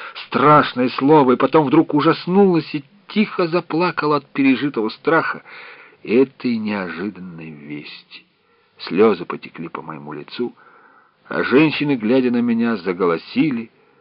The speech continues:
запричитали. "Тише! А ну, замолчите!" — раздался в толпе чей-то мужской голос. Все разом примолкли, словно ожидая, что он, человек этот, скажет что-то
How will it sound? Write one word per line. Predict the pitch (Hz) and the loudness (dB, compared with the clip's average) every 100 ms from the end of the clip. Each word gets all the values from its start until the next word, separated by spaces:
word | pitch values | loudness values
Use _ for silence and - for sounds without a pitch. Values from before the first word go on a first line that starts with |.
| _ _ - | _ _ -14
запричитали. | 82 90 87 80 82 - 60 65 - - _ _ _ _ _ _ _ _ _ _ _ _ _ _ _ _ - | -10 -8 -8 -10 -14 -12 -12 -12 -14 -20 _ _ _ _ _ _ _ _ _ _ _ _ _ _ _ _ -6
"Тише! | 143 175 131 - - - _ _ _ _ - | 2 2 2 -2 -8 -12 _ _ _ _ 2
А | |
ну, | 208 233 | 6 8
замолчите!" — | 160 185 170 151 - 123 - - - _ _ _ _ | 8 6 6 2 0 -2 -2 -10 -14 _ _ _ _
раздался | - 90 82 90 90 85 | -4 -2 0 -2 -2 -4
в | - | -8
толпе | 85 85 104 104 | -6 -6 -4 -6
чей-то | - 92 - 80 | -4 -4 -6 -16
мужской | 78 - - 73 71 | -14 -14 -12 -12 -12
голос. | - - - - - _ _ _ _ _ _ _ _ _ _ _ _ _ | -14 -16 -18 -20 -20 _ _ _ _ _ _ _ _ _ _ _ _ _
Все | - 101 104 | -6 2 4
разом | 104 98 95 | 4 2 0
примолкли, | 95 98 131 139 92 80 | 0 0 2 0 -4 -6
словно | - 92 90 87 | -4 -4 -4 -4
ожидая, | 87 90 107 104 85 | -4 0 0 2 -2
что | - - - 123 | -6 -6 0 2
он, | 104 120 98 82 - | 2 2 0 -8 -10
человек | - 110 123 120 - | -2 2 2 0 -2
этот, | 92 - | -10 -14
скажет | - - 135 139 98 87 | -14 -2 2 2 0 -6
что-то | - - 110 | -12 -10 -10